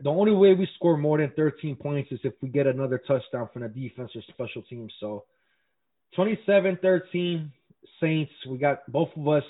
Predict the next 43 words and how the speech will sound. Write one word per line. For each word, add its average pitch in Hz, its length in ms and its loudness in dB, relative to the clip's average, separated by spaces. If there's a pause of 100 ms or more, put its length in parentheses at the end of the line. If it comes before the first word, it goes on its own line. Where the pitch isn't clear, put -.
We 127 100 -4
got 135 160 0
the 139 80 -4 (100)
Saints 139 280 -2
winning 127 240 -6
this 127 160 -2 (100)
one. 131 260 -6 (720)
Um, 113 340 -8 (100)
you 147 100 -10
know, 160 80 -6
hey, 139 260 2
you 131 120 -8
know 147 100 -2
what? 156 360 -2 (1120)
Anything 151 420 -2
can 127 120 -6
happen. 165 460 -4 (1000)
But 135 360 -4
I 139 60 -6
think 175 220 -6
me 180 240 -2
and 170 100 0
you, 180 280 0 (200)
we're 135 140 -4
on 165 80 -4
the 160 60 -4 (100)
same 151 160 -6
page. 143 400 -2
We've 143 140 -2 (100)
seen 160 140 0
enough 139 280 0
of 120 80 -4
this. 113 160 -4 (680)
We're, 127 240 2
we're, 139 220 4
we're 147 200 4
ready. 143 520 0 (540)
As 135 240 0 (180)
fucked 196 260 4
up 185 140 6
as 156 120 2
it 135 120 -4 (100)
sounds, 151 420 0